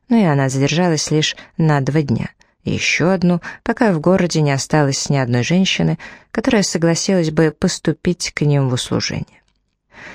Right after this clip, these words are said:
Дольше всех, пятнадцать дней, продержалась глухонемая девушка, но и она ушла, потому что матушка Елена умудрилась жестами втолковать ей, какая она идиотка.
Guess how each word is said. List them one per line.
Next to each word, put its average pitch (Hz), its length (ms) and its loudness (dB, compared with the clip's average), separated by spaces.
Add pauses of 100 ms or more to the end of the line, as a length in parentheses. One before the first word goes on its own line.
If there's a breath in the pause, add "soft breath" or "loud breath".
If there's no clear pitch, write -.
(260 loud breath)
Дольше 254 340 2
всех, 226 360 -2
пятнадцать 196 540 -2
дней, 220 340 2
продержалась 185 640 0
глухонемая 190 720 0
девушка, 175 720 0
но 147 100 2
и 139 60 2
она 147 440 -2
ушла, 208 460 -4 (300 loud breath)
потому 294 280 -2
что - 220 -2
матушка 175 520 -2
Елена 175 520 0 (320 loud breath)
умудрилась 175 720 2
жестами 143 760 0
втолковать 135 800 0
ей, 156 220 0 (220 soft breath)
какая 180 680 -2
она 120 260 -2
идиотка. - 540 -10